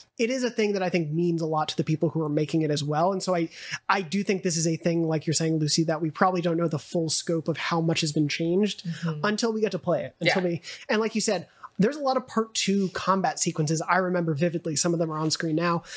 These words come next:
Speaker 1: I have the many fewer of those from the first game.
Speaker 2: Yeah, yeah. I loved the first game for its story and its characters. I don't particularly remember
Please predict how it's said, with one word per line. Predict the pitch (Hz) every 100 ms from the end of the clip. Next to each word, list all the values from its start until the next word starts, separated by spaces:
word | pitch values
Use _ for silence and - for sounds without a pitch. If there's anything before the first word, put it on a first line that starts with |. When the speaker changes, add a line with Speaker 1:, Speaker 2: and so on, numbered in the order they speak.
| - - -
Speaker 1:
I | 190 202
have | 233 180 170
the | 196
many | 196 196 202 214 233 226
fewer | - 240 247 190
of | 160 143
those | 160 151 156 - -
from | - 175 170 175 240
the | 170
first | - 208 -
game. | 139 139
Speaker 2:
Yeah, | 226 214 135 -
yeah. | - 175 123 - - _ 180 160 160 -
I | 190
loved | 185 175 180
the |
first | 175 175 160
game | 165 151
for | 143 143
its | -
story | - 165 143 135 135
and | 127
its | -
characters. | - 143 135 - 135 123
I | 135
don't | 127 -
particularly | 156 - - 110 110 -
remember | - 139 139 135 127 -